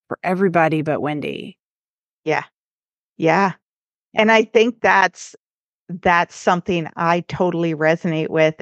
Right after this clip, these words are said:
Speaker 2: and that, you know, it takes a while to break out of it, um, because every single one of us has that inner critic voice that we've
Speaker 1: Mm-hmm.
Speaker 2: internalized from when we were children. By the way, when we had very little power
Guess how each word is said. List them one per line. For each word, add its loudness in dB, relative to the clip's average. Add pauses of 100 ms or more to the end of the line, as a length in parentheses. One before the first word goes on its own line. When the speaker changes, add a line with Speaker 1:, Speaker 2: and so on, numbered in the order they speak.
Speaker 2:
and -2
that, -2 (100)
you -2
know, 0
it -6
takes -6
a 0
while -2 (600)
to 0
break -2
out 2
of -4
it, -6 (160)
um, 0 (400)
because 0 (400)
every 0
single -4
one -2
of -4
us -6
has 0
that -2 (120)
inner 0
critic -4
voice -4
that -2
we've -2 (160)
Speaker 1:
Mm-hmm. -4
Speaker 2:
internalized -6
from -2
when 0
we -2
were 2
children. -4 (500)
By 2
the 0
way, 2
when 0
we -8
had -2 (100)
very 2
little -6
power -2